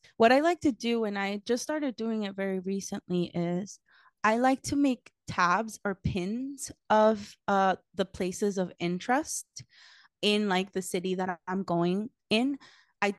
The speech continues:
do that in Google Maps here, but because that didn't work <laughs> over in South Korea, I did it in Naver Maps, and, like, I'll pin it and then, like, I'll write a little notes to, so we know what it is. Like, for the hotels, I put Busan Hotel,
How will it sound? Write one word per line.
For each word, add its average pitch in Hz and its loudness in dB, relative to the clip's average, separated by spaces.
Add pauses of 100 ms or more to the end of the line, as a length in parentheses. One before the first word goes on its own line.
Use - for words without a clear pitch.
(140)
do 233 0
that 254 4
in 226 0
Google 202 0
Maps 180 -4
here, 190 0
but 190 0
because 185 -4
that 175 -4
didn't 175 -10 (300)
work 170 -2 (300)
<laughs> - -4 (480)
over 220 8
in 208 4
South 180 0
Korea, 233 4
I 196 0
did 185 -4
it 185 -4
in 180 -4
Naver 185 -4
Maps, 247 -2 (300)
and, 220 0
like, 220 -2 (100)
I'll 240 -2
pin 285 2
it 285 2
and 233 0
then, 220 -2
like, 202 -2
I'll 196 -2
write 208 -2
a 226 -6
little 214 -4
notes 202 -8
to, 202 -6 (100)
so 190 2
we 185 2
know 175 4
what 185 0 (120)
it 180 0
is. 190 2
Like, 180 0
for 190 0
the 175 0
hotels, 185 0
I 180 -2
put 175 -4
Busan 190 -4
Hotel, 170 2